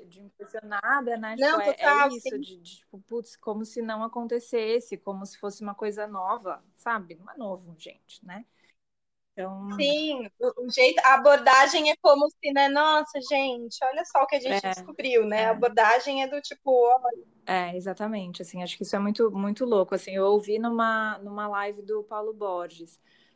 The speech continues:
Speaker 1: é, a, enfim, a, essas falas, assim, que eu fiquei, mas,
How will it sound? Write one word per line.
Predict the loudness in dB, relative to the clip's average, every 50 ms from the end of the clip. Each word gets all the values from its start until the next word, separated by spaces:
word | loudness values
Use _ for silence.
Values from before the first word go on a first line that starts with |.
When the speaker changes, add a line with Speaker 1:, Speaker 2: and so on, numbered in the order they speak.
| _
Speaker 1:
é, | _ -12 -10 -10 -10 -10 -10 -12 -12 -14 -12
a, | -10 -10 -10 -10 _ _ -16 -16
enfim, | -16 -16 -14 -10 -8
a, | -6 -6 -6
essas | -6 -8 -8 -10 -12 -12 -12 -6
falas, | _ 0 2 2 4 2 2 2 0 -2 -4 -6
assim, | -8 -8 -8 -10 -10 -10 -10
que | -10 -10
eu | -12 -12
fiquei, | -12 _ -10
mas, | -10 -8 -10 -10 -14 -18